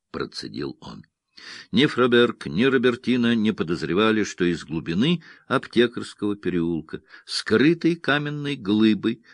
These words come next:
за ними внимательно наблюдал человек в клетчатом кепи. Поднявшись в спальню,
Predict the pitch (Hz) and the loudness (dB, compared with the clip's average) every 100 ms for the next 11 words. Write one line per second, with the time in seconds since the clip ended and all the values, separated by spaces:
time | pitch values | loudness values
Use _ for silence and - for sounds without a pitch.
0 | _ - 92 92 85 76 65 67 64 98 | _ -6 -2 0 0 -2 -4 -8 -6 -4
1 | 135 - 110 107 87 85 92 90 - - | -4 -6 -8 -8 -8 -4 -4 -4 -8 -12
2 | 60 73 120 - - - - 87 90 - | -6 -4 -4 -6 -20 -12 -6 -4 -4 -8
3 | 78 - 71 - - 82 - 78 _ _ | -14 -12 -12 -10 -2 -2 -2 -14 _ _
4 | _ _ - - 87 85 95 85 87 - | _ _ -20 -6 -2 0 0 0 -6 -6
5 | - - 113 127 131 | -14 -4 -2 0 -4